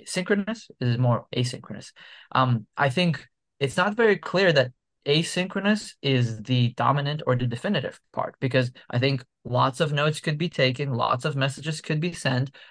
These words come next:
but if they're, if it's not utilized, if it's not made, um, if it's not made useful either manually or with the help of the A I,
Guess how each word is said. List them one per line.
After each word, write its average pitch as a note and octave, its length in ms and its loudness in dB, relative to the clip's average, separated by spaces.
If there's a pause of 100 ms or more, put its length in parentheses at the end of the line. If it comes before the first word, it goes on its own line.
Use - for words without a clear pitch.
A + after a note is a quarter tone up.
(160)
but C3+ 140 6
if B2+ 260 0
they're, B2+ 260 4
if B2+ 180 -2
it's B2 160 -8
not B2+ 220 2
utilized, C3 640 0
if A#2+ 120 -8
it's A#2+ 160 -6
not B2+ 200 2 (100)
made, B2+ 640 2 (460)
um, A#2 360 2 (100)
if B2 120 0
it's B2 100 -6
not C3 200 2
made C3 240 4
useful A#2+ 640 2 (120)
either B2 440 2
manually C#3+ 500 -2
or B2 200 2
with A#2 160 -2
the A2+ 60 -6
help - 260 -4
of A2+ 160 -4
the A#2 160 -2
A A2+ 80 0
I, C3 280 2